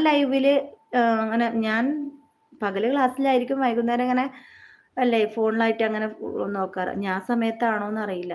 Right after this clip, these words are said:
ചിലരുണ്ടോ? ആ, അതിങ്ങനെ എന്താ പറയാ, ഏ, മുസ്ലിങ്ങളാണ്, ഇസ്ലാ-, ഇസ്ലാമിൻ്റെ കാര്യം ചുറ്റൊക്കെ കൂടി നടക്കുന്ന ആളുകളാണ്, അങ്ങനെയൊക്കെ ചിലപ്പോൾ അറിയിക്കാൻ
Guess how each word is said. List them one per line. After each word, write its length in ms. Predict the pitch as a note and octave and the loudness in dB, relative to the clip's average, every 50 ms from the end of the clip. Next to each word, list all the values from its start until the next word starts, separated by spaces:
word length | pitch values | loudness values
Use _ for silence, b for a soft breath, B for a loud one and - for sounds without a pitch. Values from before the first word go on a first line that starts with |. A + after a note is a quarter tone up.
| F3 - b b b b b b _ _ _ _ _ _ _ _ _ _ _ | -10 -14 b b b b b b _ _ _ _ _ _ _ _ _ _ _
ചിലരുണ്ടോ? 580 | - A#3+ A3 A3 A3+ A3 A3+ G#3+ G3+ F#3 F3+ D#3 - - - - F3+ | 0 2 4 4 4 4 2 0 0 0 0 -2 -2 -4 -8 -10 -10
ആ, 20 | F#3 F3+ F3 E3+ E3 E3 E3 - _ _ _ _ _ _ _ b b b b b b b b b b _ G#3 | -8 -8 -8 -10 -12 -14 -16 -20 _ _ _ _ _ _ _ b b b b b b b b b b _ -4
അതിങ്ങനെ 420 | G3+ G3+ A3+ A#3+ A#3+ A#3+ A#3+ A#3+ A#3+ A#3 A#3 A#3 - - G#3+ | 2 4 4 4 4 4 4 4 2 2 0 -4 -8 -10 -8
എന്താ 200 | G3 F#3 F#3+ F#3+ F3 | -6 -4 -4 -4 -4
പറയാ, 360 | F#3 F3+ F3+ F#3 F#3 F3+ F3+ F3+ F3+ F#3 F#3 b b b b b b b b b _ _ _ _ _ _ _ _ _ _ _ _ _ _ _ _ _ _ _ _ _ - G#3+ | -4 -2 -2 -2 0 0 0 -2 -2 -4 -6 b b b b b b b b b _ _ _ _ _ _ _ _ _ _ _ _ _ _ _ _ _ _ _ _ _ -8 -6
ഏ, 20 | F#3+ F#3+ F#3 F#3 F#3 F#3 G3 | -4 -2 -2 -2 -4 -4 -6
മുസ്ലിങ്ങളാണ്, 840 | G#3+ G#3 - G#3+ G#3+ G3+ G3 G3 G3+ G#3 G3+ G3 F#3+ F#3+ F#3+ F#3+ F#3 F#3+ | -6 -6 -2 0 0 0 0 0 -2 -2 0 0 0 0 -2 -2 -2 -4
ഇസ്ലാ-, 720 | F#3+ - - G3+ G3 F#3+ F#3+ F3+ F3+ F#3 F3+ F3+ F3+ F3+ F3+ F#3 | -6 -8 -12 -10 -6 -4 -2 -2 -2 -2 -2 -2 -4 -4 -4 -6
ഇസ്ലാമിൻ്റെ 460 | F#3+ - - G3+ G3 F#3+ F#3+ F#3 G3 G3 G3+ | -8 -8 -4 -2 -2 -2 -2 -4 -4 -4 -2
കാര്യം 280 | F#3+ F3+ F3 F3+ F#3+ F#3 - | -2 -2 -2 -2 -4 -6 -8
ചുറ്റൊക്കെ 320 | F#3 F#3 F#3+ F3+ F3 F3 F3 - | -6 -4 -2 -2 -2 -4 -4 -4
കൂടി 180 | F3+ F3+ F3+ F3+ F3+ | -4 -4 -4 -4 -4
നടക്കുന്ന 400 | F3 F3 F3 - - F3 F3 F3 F3 E3+ | -4 -6 -6 -8 -8 -6 -4 -2 -2 -2
ആളുകളാണ്, 540 | E3 E3+ E3+ E3+ F3 F3 E3+ E3 E3+ E3+ E3+ E3+ B B B B B B B - | -2 0 0 0 0 0 0 -2 -2 -4 -6 -8 B B B B B B B 0
അങ്ങനെയൊക്കെ 340 | B3+ B3+ C4+ C#4 C4+ D4+ - - | 2 4 4 4 4 2 0 0
ചിലപ്പോൾ 260 | D4+ C#4+ - D4+ C#4+ C4 | 0 0 2 4 6 6
അറിയിക്കാൻ 400 | B3 A#3 A#3 A3 A#3 C4 B3+ | 6 6 2 2 2 4 4